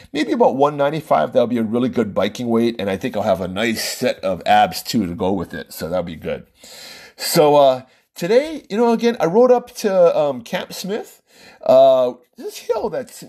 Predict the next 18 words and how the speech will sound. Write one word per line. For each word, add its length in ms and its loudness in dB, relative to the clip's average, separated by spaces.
it's 200 -4
pretty 300 2
steep, 440 0
by 180 4
the 60 -2
way. 200 -2
It's 180 -4
really 220 4
steep. 340 -4
Here 240 2
in 80 0
Hawaii, 380 4
when 160 -4
you 120 -4
bike 480 -2
in 140 -6
Hawaii, 640 -4
uh, 320 4